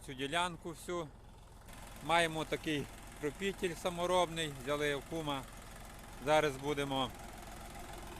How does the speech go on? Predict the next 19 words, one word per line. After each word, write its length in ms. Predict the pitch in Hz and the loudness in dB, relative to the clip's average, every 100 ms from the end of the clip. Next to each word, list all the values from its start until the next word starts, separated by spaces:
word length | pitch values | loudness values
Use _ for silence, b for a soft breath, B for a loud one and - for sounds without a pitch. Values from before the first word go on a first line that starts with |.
| - - - - - - - | -10 -10 -10 -10 -10 -10 -2
проходити 680 | 139 - 202 180 170 165 156 | -2 2 4 4 2 0 2
і 80 | |
кропити. 640 | 160 160 151 143 120 117 110 | 2 2 2 4 4 2 0
Тут 140 | 202 156 | -2 4
добрі 320 | 170 160 160 | 4 6 2
люди 260 | 170 156 | 2 2
нам 180 | 147 143 135 | 2 0 2
зробили, 540 | 147 139 170 156 135 - - - - - 110 | 0 4 4 4 2 0 -8 -8 -8 -8 0
взяли, 260 | 143 165 | 2 4
випалили 680 | 147 165 165 147 143 139 139 | 4 4 4 6 6 6 4
майже 520 | 143 147 135 135 123 - - - - - - - - - | 6 4 6 4 4 2 -8 -8 -8 -8 -8 -8 -8 -4
п'ятдесят, 440 | 143 135 - 147 127 | -2 0 6 6 6
десь 140 | 135 - 147 | 0 0 -2
більше 240 | 139 147 | -2 -2
п'ятдесяти 480 | 143 135 135 - 139 | -4 -2 -2 0 0
сотей. 460 | - 147 131 123 110 - - - - - - - - - 113 | 2 2 4 0 -2 -6 -10 -10 -10 -10 -10 -8 -8 -6 2
Випалили, 680 | 196 185 180 180 175 175 147 - - - - - - - - - 131 | 2 4 2 2 4 4 2 -4 -10 -10 -8 -8 -10 -10 -10 -8 -2
ми 100 | 151 | 0
малися 580 | 151 151 143 - 139 | 6 6 6 2 2